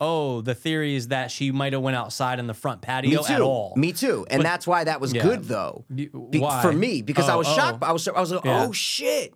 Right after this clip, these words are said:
Speaker 1: Yeah.
Speaker 2: Like, it, they did it in a way to where I liked it 'cause I was shocked by it. I go, "Oh, wait. There's, oh, she went outside." Like, it was learning new things, I guess. That, so I liked that.
Speaker 1: Yeah. All right. I would've just liked the scene in the first
Speaker 2: Sure.
Speaker 1: episode or two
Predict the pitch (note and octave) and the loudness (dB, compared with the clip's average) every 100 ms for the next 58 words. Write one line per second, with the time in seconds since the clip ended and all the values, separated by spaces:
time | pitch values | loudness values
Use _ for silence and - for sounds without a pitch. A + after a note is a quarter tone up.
0 | _ A2+ A#2+ B2 A#2 - - F3 D3 E3 | _ -4 -2 2 2 2 0 -2 0 0
1 | C3+ F#3 F#3 E3 D3+ C3 E3 F3 D3+ C3 | 2 2 2 0 0 2 2 2 0 0
2 | C3 B2+ B2 A#2+ A2+ G#2 - C#3+ C#3 E3 | 0 0 0 0 -2 -2 0 0 2 0
3 | E3 G#2+ A2+ B2 A2 E3 F#3 - G#2+ F#2+ | -2 -8 -2 -2 0 -2 -2 -4 -4 -2
4 | F2+ - - C4 D3+ B2+ B3+ - - _ | -6 -8 -4 -2 -2 -2 -2 -4 -10 _
5 | _ _ E3+ E3 - - C4+ A3+ - A3+ | _ _ -6 -6 -4 -2 0 -2 -4 -4
6 | G3+ D#3+ - A3 A3+ E3 D#3+ C#3+ D3 F#3+ | -4 -4 -4 -2 0 0 2 2 2 2
7 | F#3 E3+ D3+ C3 G#3 C#3 G2+ F#2+ E2+ B1+ | 2 2 0 2 0 0 -4 -4 -4 -6
8 | - C3+ C#3 - - C#3+ C#3 D3+ D#3 E3 | -2 0 0 -4 -4 0 2 2 0 -2
9 | E2+ B1 - - _ _ C3+ A#2+ B2 A#2+ | -6 -8 -12 -20 _ _ -12 -4 -2 0
10 | A2 G#2+ G#2 G2+ A#2 C#3+ C#3 B2 A2+ G#2 | 0 -2 -2 -4 -8 -14 -6 -2 -2 -2
11 | G#2 - D#3 F#3+ E3+ D#3+ D#3+ C#3 - E3+ | -4 -2 0 0 0 -2 -2 -4 -4 -2
12 | D#3 C#3 B2 - D3+ E4+ D3+ C#3+ C#3 C#3 | 0 0 0 2 2 2 0 -2 0 0
13 | A#2 - D3+ D#3 E3+ | 0 -2 -2 0 -2